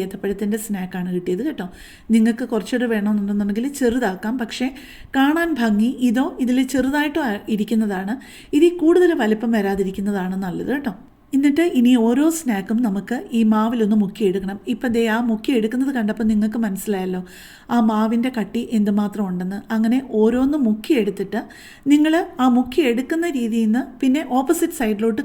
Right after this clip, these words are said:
കൈ ഒന്ന് വെച്ച് കഴിഞ്ഞ് കഴിഞ്ഞാൽ ആ ഊറിപ്പോണ മാവ് അതിലോട്ട് തന്നെ തിരിച്ചു വന്നോളും. എന്നിട്ട് പെട്ടെന്ന് അതങ്ങ് മുക്കിയിടുക. നല്ല ചൂടായ എണ്ണയിൽ വിട-, ഉം, വേണം ഇടാനായിട്ട്. പിന്നെ ഇതൊരിച്ചിരി നല്ല തീയിലിട്ട്, ആ, വറുത്തെടുത്താലും കുഴപ്പമൊന്നുമില്ല. എന്നാലും അത്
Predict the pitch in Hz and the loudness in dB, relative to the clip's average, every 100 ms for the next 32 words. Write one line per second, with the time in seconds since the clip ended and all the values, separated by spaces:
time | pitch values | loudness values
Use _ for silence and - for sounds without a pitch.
0 | 240 214 226 214 214 196 214 185 185 185 | -2 0 2 2 2 0 -4 -4 -4 -4
1 | 185 190 196 - - - - 254 262 247 | -4 -6 -8 -12 -20 -18 -4 -2 0 2
2 | 294 339 - 226 214 208 190 196 254 - | 4 2 2 2 2 2 -2 -4 -6 -4
3 | 233 247 311 277 226 208 214 226 208 208 | -2 2 2 0 0 -2 -2 -2 -4 -4
4 | 208 185 180 185 190 - - - - - | -6 -4 -4 -6 -8 -12 -20 -20 -20 -20
5 | - 269 285 277 392 403 - 247 269 269 | -4 0 2 2 -2 -4 -4 -2 2 2
6 | 240 233 240 214 214 226 208 202 233 240 | 4 4 2 2 0 0 2 2 0 0
7 | 233 233 285 320 349 233 233 208 220 214 | 0 0 2 2 2 0 0 2 2 0
8 | 202 220 220 220 202 214 214 220 214 208 | 0 -4 -4 -6 -2 0 0 -2 0 2
9 | 214 202 202 185 185 370 370 - - - | 2 2 -2 -4 -6 -8 -10 -18 -20 -14
10 | - 311 349 392 311 320 294 339 349 349 | -4 0 0 0 2 4 2 2 0 2
11 | 285 269 302 294 262 269 254 214 277 - | 4 4 4 2 2 2 2 0 -4 -4
12 | 247 240 226 226 233 214 214 247 285 285 | -2 0 0 -2 -2 -4 -2 -2 -2 -2
13 | 214 202 226 208 202 208 269 233 214 220 | -4 0 0 2 0 -2 -2 0 0 0
14 | 226 320 - - - | -2 -6 -18 -12 -2